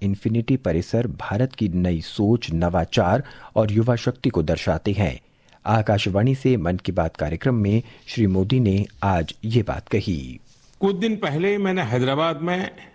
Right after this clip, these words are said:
Speaker 2: दुनिया की सबसे बड़ी लीप इंजन एमआरओ facility का उद्घाटन किया है। एयरक्राफ्ट की maintenance, repair and overhaul के sector में भारत ने ये बहुत बड़ा कदम उठाया है। पिछले हफ्ते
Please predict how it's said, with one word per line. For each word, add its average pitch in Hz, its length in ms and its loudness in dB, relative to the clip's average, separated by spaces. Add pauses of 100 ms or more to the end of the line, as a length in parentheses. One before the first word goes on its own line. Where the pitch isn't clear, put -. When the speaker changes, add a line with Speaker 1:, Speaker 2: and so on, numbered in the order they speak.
(140)
Speaker 2:
दुनिया 156 320 0
की 160 160 -4
सबसे 214 460 -4
बड़ी 110 460 -4 (120)
लीप 147 460 2
इंजन 143 560 0 (120)
एमआरओ 131 340 0
facility 123 540 0
का 131 80 0
उद्घाटन 110 560 0
किया 90 320 -4
है। - 360 -12
एयरक्राफ्ट 131 540 -2
की 143 540 -2
maintenance, 135 880 -2 (200)
repair 139 680 -2 (120)
and 214 320 -2
overhaul 208 560 0
के 220 80 2
sector - 400 -2
में 110 240 -4 (300)
भारत 120 400 0
ने 143 100 0
ये 127 120 0
बहुत 131 280 -2
बड़ा 127 260 0
कदम 110 340 -2
उठाया 90 380 -2
है। - 220 -10 (200)
पिछले 131 360 0
हफ्ते 131 560 -4